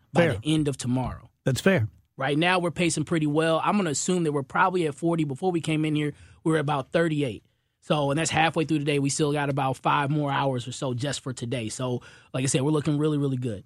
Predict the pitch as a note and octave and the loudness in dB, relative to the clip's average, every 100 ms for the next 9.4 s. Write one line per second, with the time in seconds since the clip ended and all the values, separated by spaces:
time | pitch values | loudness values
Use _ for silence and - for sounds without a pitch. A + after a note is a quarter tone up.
0 | - E3 F3 D#3 E3 F3 F#3 F3+ D#3+ D3 | 0 4 4 4 2 4 2 4 4 2
1 | C3 - F#3 G3 G3+ F#3+ F#3 E3+ D#3 D3+ | 0 -2 4 6 4 4 2 4 4 4
2 | D3+ D3 C#3+ C#3 - D3 C#3+ C#3 C3+ C3 | 4 4 2 2 2 2 2 2 2 2
3 | A#2+ C#3+ C3 - - D3 C#3 D#3 F#3+ F#3 | 4 2 2 -6 -6 0 2 4 4 4
4 | G3 G3+ F#3 F3+ F3+ E3+ C3+ D#3 D#3 E3+ | 4 4 4 4 2 2 2 2 4 4
5 | F3 E3+ F3+ D#3+ D#3 D3 C3+ D3 B2+ A2+ | 4 2 2 2 2 2 2 2 2 -2
6 | A2+ - - - G3 - C3 G#2 - F3 | -4 -8 -12 -6 -4 -2 -4 -2 2 2
7 | E3 E3 - _ - G3 E3 G#3 G3+ F#3 | 2 -2 -12 _ -2 0 2 2 2 0
8 | F#3 - F3+ E3 F3+ F3+ F3+ E3 F3+ D#3+ | 0 0 0 0 0 0 2 2 4 2
9 | - E3+ D3+ | 2 2 2